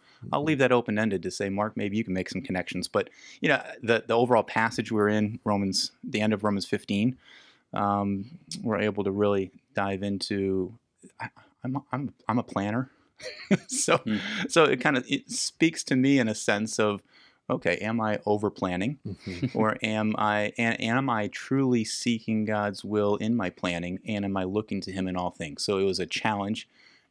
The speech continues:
Speaker 1: and an encouragement from that standpoint to, to think through and wrestle with, yeah, we're, we're all, we're believers here, and it's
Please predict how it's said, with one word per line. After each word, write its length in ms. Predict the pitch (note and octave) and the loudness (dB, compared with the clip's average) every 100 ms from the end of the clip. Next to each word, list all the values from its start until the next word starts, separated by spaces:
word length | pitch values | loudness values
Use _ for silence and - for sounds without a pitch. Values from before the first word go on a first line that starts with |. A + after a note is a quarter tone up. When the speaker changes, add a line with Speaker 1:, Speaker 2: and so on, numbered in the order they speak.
| - | -4
Speaker 1:
and 160 | G#2+ G2+ | 0 0
an 60 | |
encouragement 760 | F#2+ F2+ A2 G2+ F#2 F#2+ F2+ - | -2 -2 2 2 0 -4 -4 -6
from 140 | - | -4
that 180 | F#2 F2 | -4 -4
standpoint 600 | - F#2 F2+ - F#2 F2 - - | -4 -2 -2 -2 -2 -4 -10 -6
to, 260 | G#2+ F#2+ E2+ - - - | 0 0 -2 -10 -18 -6
to 120 | G2+ | -6
think 480 | - - A2 G2+ - | -6 -6 -6 -6 -6
through 220 | G#2+ G2 | -2 0
and 140 | F#2 F#2 | 0 0
wrestle 400 | G2 - F#2+ F#2 | -2 0 0 0
with, 220 | F2+ - - - - - - _ - | -2 -4 -16 -20 -18 -14 -14 _ -2
yeah, 240 | F#4+ - - - | 0 -2 -8 -6
we're, 220 | A#3 F4+ - | -4 -4 -2
we're 160 | F#3+ | -2
all, 200 | A3+ A#3 - - C4+ C4 | 0 -2 -6 -20 -16 -8
we're 380 | C#3 B2 C3+ D#3 | -6 -4 -2 -2
believers 500 | E3+ D3+ C#3 C3 - | 0 0 2 2 0
here, 280 | C#3+ F3 F3+ | 0 -2 -2
and 260 | C#3+ C#3 C#3 | 2 2 2
it's 320 | C#3 C3 - | -2 -6 -10